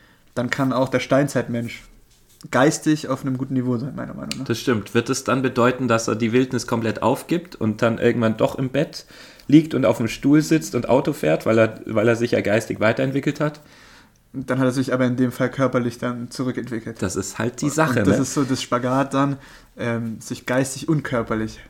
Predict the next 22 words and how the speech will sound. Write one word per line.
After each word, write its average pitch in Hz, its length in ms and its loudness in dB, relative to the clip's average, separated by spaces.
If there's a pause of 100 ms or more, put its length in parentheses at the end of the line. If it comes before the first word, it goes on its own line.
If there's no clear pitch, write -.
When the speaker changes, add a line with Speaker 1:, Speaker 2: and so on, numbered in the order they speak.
Speaker 1:
weiterzuentwickeln. 113 720 -6
Speaker 2:
Also 113 300 2
hat 123 140 0
die 120 40 2
Menschheit 120 460 0
sich 110 180 -4
nicht 120 180 -2
in 117 120 0
jedem 117 300 0
Bereich 104 480 -2
Speaker 1:
Aber 139 180 4
eigentlich 147 260 2
hat 156 60 -2
er 151 60 0
Speaker 2:
weiterentwickelt. 147 40 -4
Speaker 1:
sich 143 140 -2
ja 143 80 -2
dann 135 160 -2
auch 135 80 0
nicht 131 160 -4
geistig 127 400 -2
weiterentwickelt, 151 600 0